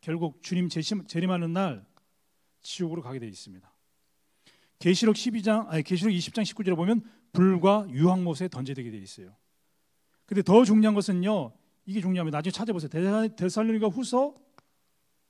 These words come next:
이 장 칠 절에 팔 절에 보면요, 이래 돼 있습니다. 지금은 그 사단이 활동도 하고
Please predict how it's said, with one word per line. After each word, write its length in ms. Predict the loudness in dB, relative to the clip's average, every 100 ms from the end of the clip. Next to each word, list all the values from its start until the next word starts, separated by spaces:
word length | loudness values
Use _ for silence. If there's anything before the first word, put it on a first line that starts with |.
| _ _ _ _ _ _ _ _
이 160 | -2
장 180 | 2 2
칠 160 | 2 -4
절에 140 | -2
팔 160 | -4 -4
절에 120 | -4
보면요, 640 | -4 -4 -2 -2 -2 -6 -10
이래 140 | -4
돼 100 | -2
있습니다. 480 | -4 -6 -8 -8 -10 _ _ _ _ _ _ _ _ _ _ -20 _
지금은 640 | -2 0 2 4 4 2
그 100 | 0
사단이 640 | -4 -4 -2 2 2 2 0
활동도 520 | -4 -8 -4 -2 0
하고 640 | 0 -2 2 2 2 -4